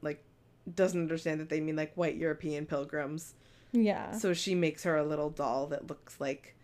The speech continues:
Speaker 1: someone who's come from the country her parents come from, which is some South American country. Um,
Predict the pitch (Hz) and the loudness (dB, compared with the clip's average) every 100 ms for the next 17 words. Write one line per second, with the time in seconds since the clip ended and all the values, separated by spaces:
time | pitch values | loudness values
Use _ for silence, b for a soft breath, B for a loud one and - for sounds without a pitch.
0 | b b b - 185 160 165 151 - 160 | b b b -6 -2 0 0 -2 -2 -6
1 | 147 147 143 - 151 147 139 147 143 - | -6 -8 -6 -6 -6 -4 -4 -6 -8 -8
2 | 160 165 156 156 160 180 - - 233 214 | -10 -6 -4 -6 -6 -8 -6 0 2 4
3 | 196 190 180 175 170 b b b - 156 | 2 0 0 -2 -6 b b b -4 -4
4 | 156 147 135 151 147 - - - 101 120 | -2 -2 -4 -6 -10 -10 -12 -8 -6 -4
5 | 165 b b b - 165 151 147 147 151 | -6 b b b -6 -2 0 0 -2 -6